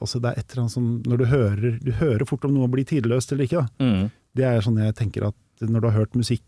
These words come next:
Speaker 1: i mange nok år, som jeg har gjort, jeg har jobbet med musikk siden jeg var, eh, femten,
Speaker 2: Mm.
Speaker 1: og det kan jo si hva man vil, at, eh, det går ikke an å diskutere smak. Ah, det går litt an, det går litt an å diskutere smak.
Speaker 2: Men det er litt sånn, du nevnte Rage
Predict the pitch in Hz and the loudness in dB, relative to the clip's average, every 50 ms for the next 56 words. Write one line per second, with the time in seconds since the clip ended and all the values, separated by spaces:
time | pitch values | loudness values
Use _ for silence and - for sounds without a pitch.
0 | _ - - 117 117 123 120 117 107 101 107 117 113 - - 135 151 160 135 139 | _ -6 -2 0 2 2 2 2 2 2 0 0 -2 -2 0 0 0 0 0 0
1 | 135 127 120 120 120 117 113 113 110 113 113 113 117 110 - - 120 113 110 110 | 0 0 0 0 0 0 0 0 2 2 2 0 0 -2 -2 -2 0 0 0 0
2 | 110 113 110 101 104 98 98 104 104 107 104 - - 113 - - 110 107 110 107 | 0 0 0 0 0 0 0 0 0 -2 -2 -4 -6 -8 -8 -6 -4 -2 -2 -2
3 | 104 104 107 107 110 107 110 107 107 107 110 107 - - 131 120 104 92 - _ | 0 0 0 0 0 -2 -2 -2 -2 -4 -4 -6 -4 -2 -2 0 -2 -2 -4 _
4 | _ - 151 160 - - - 120 113 104 98 117 143 - _ _ _ - 117 113 | _ -2 -2 -2 -4 -2 0 0 2 2 2 0 -2 -4 _ _ _ -2 -2 0
5 | 110 - 117 110 110 98 - - 120 120 110 95 107 110 104 98 95 98 101 104 | 0 0 0 0 0 0 0 0 2 2 2 2 2 0 0 -2 0 0 0 -2
6 | 98 - - 104 101 107 104 95 101 110 139 135 127 147 156 135 - 131 117 - | -2 -2 -2 0 0 0 0 -2 -4 -4 -4 -4 -4 -4 -4 -4 -4 -4 -4 -4
7 | 131 127 127 131 135 - - 139 123 123 127 123 - - 123 127 123 - _ - | -4 -4 -2 -2 -2 -4 -4 -2 -2 -2 -2 -2 -2 -2 -2 -2 -4 -6 _ -20
8 | - _ _ _ _ - - - - - - - - - _ - - - _ - | -20 _ _ _ _ -16 -14 -12 -12 -12 -12 -14 -16 -20 _ -20 -20 -20 _ -16
9 | - - - - 80 - - - 135 113 - 117 117 107 101 - - 85 - 104 | -14 -12 -10 -10 -10 -8 -6 -4 -2 2 2 2 2 2 0 -4 -6 -8 -6 -6
10 | 110 113 - - - - 110 101 110 - 117 110 110 - - - 139 147 160 160 | -6 -6 -8 -8 -8 -8 -8 -8 -8 -8 -8 -10 -10 -10 -4 -2 0 2 2 2
11 | 160 156 156 151 151 160 139 143 165 190 202 175 147 165 165 156 143 | 4 4 2 2 2 0 0 0 0 0 0 0 0 0 0 0 0